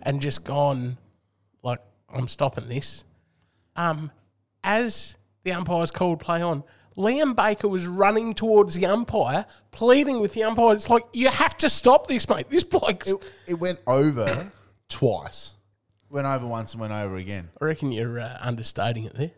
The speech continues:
Speaker 1: saying twice.
Speaker 2: Oh, mate. It's ludicrous.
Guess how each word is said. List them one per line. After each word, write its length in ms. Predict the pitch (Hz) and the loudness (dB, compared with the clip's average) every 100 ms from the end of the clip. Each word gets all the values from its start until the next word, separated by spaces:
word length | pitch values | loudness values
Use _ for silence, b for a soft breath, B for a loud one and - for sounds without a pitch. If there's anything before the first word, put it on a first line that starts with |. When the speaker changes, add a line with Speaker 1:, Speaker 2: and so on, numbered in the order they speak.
| _ | _
Speaker 1:
saying 320 | - 120 113 | -14 -8 -8
twice. 380 | - 139 180 - b b b - | -6 -4 -4 -6 b b b -16
Speaker 2:
Oh, 340 | 185 113 120 98 | -10 -10 -10 -14
mate. 140 | 90 50 | -16 -10
It's 400 | 120 165 139 _ _ _ _ 226 _ _ _ _ _ _ _ _ _ | -8 -8 -10 _ _ _ _ _ _ _ _ _ _ _ _ _ _
ludicrous. 960 | 330 440 440 403 - 175 127 - - | -8 -4 -4 -4 -4 -4 -4 -8 -10